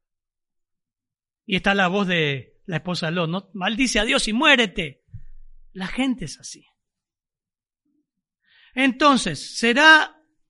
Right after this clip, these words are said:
un instrumento interesante. Miren, versículo once, segunda Tesalonicenses dos, dice, "Dios les enviará un poder engañoso". Yo estaba en este paralelo al estudiar, digo,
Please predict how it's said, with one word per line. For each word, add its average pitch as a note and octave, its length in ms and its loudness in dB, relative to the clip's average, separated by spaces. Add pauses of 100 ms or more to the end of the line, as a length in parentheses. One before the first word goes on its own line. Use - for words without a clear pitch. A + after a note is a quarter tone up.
(320)
un E4 260 -8
instrumento A3 1000 -6 (160)
interesante. G#3 1120 -4 (580)
Miren, C#4 220 -4
versículo G#3 560 -4
once, B3 200 -2
segunda G#3 400 -2
Tesalonicenses F3+ 680 -6
dos, G3+ 420 -8
dice, F#3 400 -10
"Dios G#3 600 -8 (680)
les F#3+ 320 -4
enviará E3+ 680 -6 (1200)
un F#3 200 -2
poder E3 320 8
engañoso". C#3+ 680 -8 (320)
Yo - 140 -2
estaba C#4+ 240 6
en C4 60 4
este C#4 180 2
paralelo A3+ 480 2
al G3 120 0
estudiar, F#3 420 0
digo, F3+ 260 -2